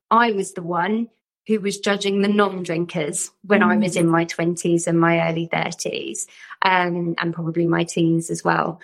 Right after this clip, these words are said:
Speaker 1: Um, so that sort of keep coming away from the shaming and the judging, I think is so, so, so important, um, because then it does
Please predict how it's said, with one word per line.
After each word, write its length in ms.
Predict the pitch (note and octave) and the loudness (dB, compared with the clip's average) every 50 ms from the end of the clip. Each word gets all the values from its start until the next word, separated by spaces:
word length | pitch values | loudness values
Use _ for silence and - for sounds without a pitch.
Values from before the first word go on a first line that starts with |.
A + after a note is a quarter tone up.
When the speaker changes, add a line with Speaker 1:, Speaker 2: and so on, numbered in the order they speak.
| - - - - _ - | -20 -20 -20 -14 _ 0
Speaker 1:
Um, 460 | - F#3+ F#3+ F#3 F3+ F3+ F3+ E3+ - | 2 2 2 2 2 0 -4 -6 -6
so 400 | - - - B3 A3+ A3 G#3+ G#3 G3 G3 _ _ _ - - _ _ _ _ _ _ _ - | -6 -2 2 2 2 2 2 0 -4 -8 _ _ _ -20 -20 _ _ _ _ _ _ _ -2
that 260 | - A#3+ A#3 - - | 0 0 0 0 -4
sort 200 | - B3 A#3+ A3+ | -2 0 2 2
of 200 | A3 A3 G#3+ - - - - _ _ _ _ _ _ _ _ _ _ _ _ _ _ _ - | 2 0 0 -4 -14 -18 -20 _ _ _ _ _ _ _ _ _ _ _ _ _ _ _ -12
keep 340 | - D#4 D#4+ - _ - | -10 -10 -10 -10 _ -10
coming 280 | - - D#4 D4 C#4+ C#4+ | -4 -2 0 0 0 0
away 400 | C4 B3+ A#3 B3 B3 B3 A#3+ A#3+ | 0 0 0 2 2 2 2 0
from 240 | A#3+ - A3+ A3 G#3+ | 0 0 0 0 0
the 80 | G3+ G3+ | 0 -2
shaming 800 | - - - - - A3 G#3 A3 G#3+ G#3+ G#3 G3+ G3+ G3 G3+ | -4 -4 -4 -2 0 2 2 4 4 4 4 2 2 0 0
and 260 | - - G3 F#3+ F#3+ F#3 | -2 -2 -2 -2 -2 -4
the 80 | F#3 | -4
judging, 760 | E3+ E3+ - - G3 G3 G3 - - - - - - E3+ F3 - | -6 -4 -2 0 0 0 0 -4 -4 -4 -4 -2 -2 -2 -2 -2
I 80 | - - | -2 -2
think 240 | - - G#3+ - G3+ | 0 0 -2 0 0
is 140 | F#3+ - - - | -2 -2 -2 -2
so, 720 | - - - - - - A#3 - G#3+ A3+ A3 G#3+ G3+ G3+ | -2 -2 -2 -2 -4 -4 -4 -2 0 0 0 0 -2 -4
so, 280 | G3 - - F3 E3+ F3 | -6 -4 -4 -4 -4 -4
so 260 | - - - - - | -6 -4 -4 -4 -4
important, 800 | - - - F3 - - D#3+ - - - - - - - - - - - _ _ _ - | -4 -4 -6 -6 -6 -6 -6 -6 -6 -8 -8 -8 -8 -8 -10 -12 -16 -20 _ _ _ 0
um, 440 | F3+ F#3 F3 F3 F3 F3+ F3+ E3+ - - | 2 2 2 2 2 0 0 0 0 0
because 320 | - G3+ - A3 G3+ - | 0 2 4 4 2 4
then 260 | - A3 G#3 G3+ G3 | 4 2 2 2 -2
it 260 | F#3+ - G#3 G#3 - - | -2 -4 -4 -4 0 2
does 320 | A3 G#3 G#3 G#3 G#3 - | 2 2 2 0 -2 -6